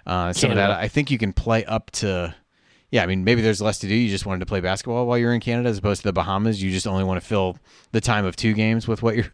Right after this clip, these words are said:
Speaker 1: <laughs> with what you're doing. Leave yourself more time to just hang out. Um, but anyway, so, uh, two games against B C Mega of Belgrade, Serbia,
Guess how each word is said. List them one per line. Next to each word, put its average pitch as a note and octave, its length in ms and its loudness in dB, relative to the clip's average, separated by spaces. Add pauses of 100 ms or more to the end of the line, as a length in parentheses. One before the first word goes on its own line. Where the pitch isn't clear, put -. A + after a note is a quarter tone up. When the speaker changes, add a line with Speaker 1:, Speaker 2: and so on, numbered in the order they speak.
(100)
Speaker 1:
<laughs> - 220 -12
with - 160 4
what A3+ 160 0
you're D#3 60 2
doing. C#3 320 4
Leave B2+ 140 4
yourself B2 280 4
more A#2 180 4
time A2+ 220 0
to A2 80 2
just G#2+ 200 -2
hang G#2+ 180 0
out. A2+ 260 -2 (380)
Um, G#2 500 2 (160)
but D3 140 4
anyway, A2+ 260 2
so, C#3 320 4 (400)
uh, G#2+ 200 0
two F#3+ 180 -2
games E3 260 0
against B2 320 -2
B C3 140 0
C C3+ 260 -2
Mega A#2+ 560 0
of G#2 380 -2 (140)
Belgrade, G#2 600 -2
Serbia, D#3+ 640 0